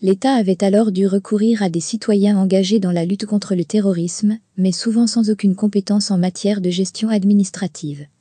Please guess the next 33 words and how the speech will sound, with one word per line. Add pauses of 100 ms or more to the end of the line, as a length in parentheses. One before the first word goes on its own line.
(300)
La
première
conférence
de
presse
du
porte-parole
du
gouvernement
et
ministre
de
la
Communication, (200)
Amar
Bellimer, (260)
a
montré
toute
l'étendue
des
lacunes
qui
caractérisent
la
communication
gouvernementale
confiée
pourtant
à
un
ancien
journaliste.